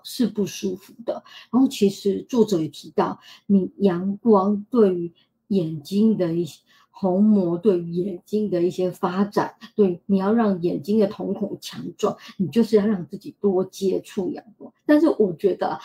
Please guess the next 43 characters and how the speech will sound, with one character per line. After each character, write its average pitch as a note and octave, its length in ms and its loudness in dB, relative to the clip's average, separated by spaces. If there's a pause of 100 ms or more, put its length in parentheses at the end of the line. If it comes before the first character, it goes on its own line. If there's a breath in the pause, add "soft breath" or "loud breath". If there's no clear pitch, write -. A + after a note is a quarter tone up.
(140 loud breath)
可 C4+ 140 2
以 A3+ 100 2
循 F#3+ 240 -4
序 A3 160 2
渐 F3+ 240 2
进。 G3 160 -2
如 A3+ 100 -2
果 C4 120 4
你 G#3 140 4
正 A#3 260 2
中 A#3 200 -2
午 G3+ 40 -6
要 A#3 140 0
出 A#3 280 -4
门， G3+ 240 -2
你 F#3+ 60 -10
还 G#3+ 160 -4
是 C#4 100 -4
觉 G3 140 -2
得 F#3+ 180 -6 (400 loud breath)
就 C4 140 0
是 A#3 160 -8
太 A#3 260 0
阳 F3 160 -2
很 E3+ 160 0
亮， F#3 220 0
我 F#3+ 120 4
也 G3+ 80 2
还 E3+ 220 -8
是， G#3+ 240 -2 (220 loud breath)
现 A3 260 0
在 A3 80 -4
还 F3 140 -6
是 G3+ 140 -2
会 G#3+ 120 0
把 D3+ 200 -6
太 G3 200 -6
阳 E3 160 -4
眼 D3+ 160 -8
镜 F3+ 180 -8
戴 - 280 -8
起 - 180 -20
来。 - 60 -20